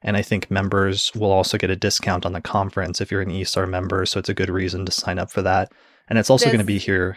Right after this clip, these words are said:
Speaker 1: in Denver, so it's like I'll basically be hosting this thing next year. Uh,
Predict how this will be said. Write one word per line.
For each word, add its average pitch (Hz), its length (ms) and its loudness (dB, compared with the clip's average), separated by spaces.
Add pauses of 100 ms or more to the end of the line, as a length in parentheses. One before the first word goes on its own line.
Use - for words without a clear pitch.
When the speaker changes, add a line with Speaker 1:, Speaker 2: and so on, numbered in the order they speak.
Speaker 1:
in 98 160 -2
Denver, 95 460 2
so 92 540 0
it's - 160 -6
like 101 120 -2
I'll 104 100 4
basically 104 420 -2
be 87 140 -6
hosting 107 440 -2
this 87 200 -4
thing 92 220 -6
next 87 280 -8
year. 98 440 0 (640)
Uh, 92 300 -2